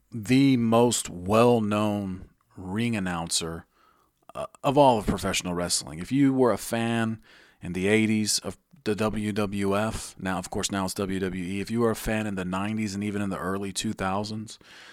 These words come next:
you know who Howard Finkel is. You know the Fink. You know his voice. If you were a wrestling fan growing up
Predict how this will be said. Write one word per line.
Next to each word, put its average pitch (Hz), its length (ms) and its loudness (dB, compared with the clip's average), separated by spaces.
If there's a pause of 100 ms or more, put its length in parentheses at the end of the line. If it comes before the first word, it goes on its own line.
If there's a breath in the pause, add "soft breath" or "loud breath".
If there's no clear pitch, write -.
(240 loud breath)
you 147 280 6
know 123 500 4
who 98 180 -6
Howard 90 340 -2
Finkel 87 420 -8
is. 82 240 -6
You 107 120 -4
know 104 240 0
the 98 160 -4
Fink. 98 420 -8
You 113 140 -2
know 117 260 0
his 104 220 -2
voice. 104 680 -2 (520 soft breath)
If 92 100 -14
you 147 120 4
were 165 100 6
a - 20 6
wrestling 139 400 2
fan 123 320 -2
growing 117 340 0
up 123 320 -2